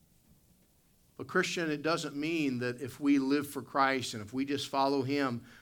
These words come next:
we won't face slander. We see Paul and Silas were slandered. These men <laughs> being Jews do exceedingly trouble our city. They, they were slandered. They were lied about.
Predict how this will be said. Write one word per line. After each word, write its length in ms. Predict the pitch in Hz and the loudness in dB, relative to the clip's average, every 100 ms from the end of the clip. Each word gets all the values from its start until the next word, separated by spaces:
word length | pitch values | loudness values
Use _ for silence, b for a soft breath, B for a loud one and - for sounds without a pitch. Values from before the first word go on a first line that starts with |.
| b | b
we 200 | 127 135 | 2 4
won't 280 | 139 147 143 | 4 0 -2
face 220 | 156 143 | -2 -2
slander. 480 | - 143 156 135 110 | -2 -2 -2 -4 -2
We 140 | 127 | 0
see 280 | 143 - 190 | 0 0 -4
Paul 380 | 180 - 156 220 | -8 -2 0 0
and 80 | 196 | 0
Silas 500 | - 151 196 208 - | 4 4 4 -2 -4
were 60 | |
slandered. 520 | - - 156 - 107 - - _ _ _ _ _ _ _ _ _ _ _ _ | -8 -6 -6 -6 -8 -10 -20 _ _ _ _ _ _ _ _ _ _ _ _
These 260 | 135 175 160 | 8 8 10
men 280 | 185 208 202 | 10 10 10
<laughs> 20 | |
being 320 | 202 214 208 | 8 8 8
Jews 420 | 175 220 220 208 | 8 8 10 8
do 80 | 185 | 8
exceedingly 440 | 170 175 196 196 180 | 6 8 8 8 4
trouble 360 | 202 208 202 | 8 8 10
our 140 | 196 190 | 8 10
city. 340 | 220 226 175 | 8 8 8
They, 140 | 175 | 6
they 180 | 196 202 | 4 6
were 180 | 190 185 | 8 6
slandered. 560 | - 208 220 220 185 160 | 4 8 8 8 6 4
They 60 | |
were 140 | 160 160 | 4 8
lied 320 | 170 208 220 | 10 12 10
about. 440 | 156 131 104 101 | 6 4 4 -2